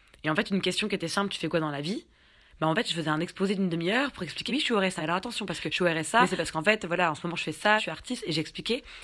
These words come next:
Et je me disais, « Mais t'as un besoin de te justifier, c'est pas normal. Ça veut dire que tu te sens pas légitime. »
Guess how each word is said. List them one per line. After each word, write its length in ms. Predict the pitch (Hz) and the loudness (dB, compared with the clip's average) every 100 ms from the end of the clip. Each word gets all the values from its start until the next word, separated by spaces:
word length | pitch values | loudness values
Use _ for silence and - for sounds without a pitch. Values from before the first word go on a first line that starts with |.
| - | -8
Et 60 | 156 | -2
je 60 | |
me 40 | 156 | 0
disais, « 160 | 147 | 2
Mais 80 | 190 | 0
t'as 160 | 156 143 - | 0 -4 -2
un 100 | 143 | -2
besoin 240 | 170 226 | -2 -2
de 60 | 226 | -4
te 80 | |
justifier, 480 | 160 180 - - 247 | -4 -4 -6 -4 -4
c'est 100 | 247 | -4
pas 120 | 170 | -2
normal. 380 | 170 160 170 185 180 | -2 0 -2 -2 -2
Ça 60 | |
veut 60 | 170 | 0
dire 100 | 196 | 0
que 80 | 214 | -2
tu 100 | - | -4
te 40 | |
sens 100 | 202 | 0
pas 80 | 180 | 0
légitime. » 560 | 180 175 - 202 220 | 0 -4 -4 -4 -4